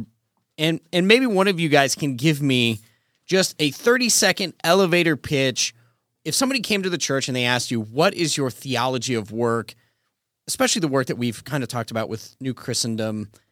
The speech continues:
and, and the King's Hall, what would that pitch be?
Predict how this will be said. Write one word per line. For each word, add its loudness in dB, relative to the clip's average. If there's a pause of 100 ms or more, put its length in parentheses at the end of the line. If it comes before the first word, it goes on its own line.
(280)
and, -6
and -6
the -8
King's -6
Hall, 0 (500)
what -4
would 4
that 2
pitch -10
be? -16